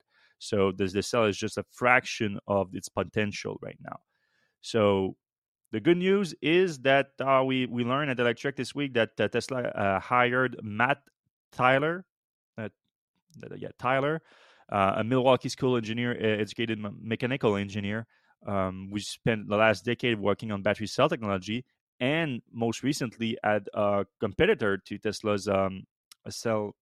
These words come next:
manufacturing process, uh, twenty-four M. So twenty-four M is also working on a similar concept, uh, for the electrode. They call it a semi-solid electrode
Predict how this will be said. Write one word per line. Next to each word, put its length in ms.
manufacturing 600
process, 520
uh, 120
twenty-four 500
M. 340
So 140
twenty-four 420
M 120
is 120
also 300
working 540
on 220
a 60
similar 720
concept, 600
uh, 160
for 260
the 120
electrode. 500
They 80
call 220
it 100
a 80
semi-solid 1300
electrode 580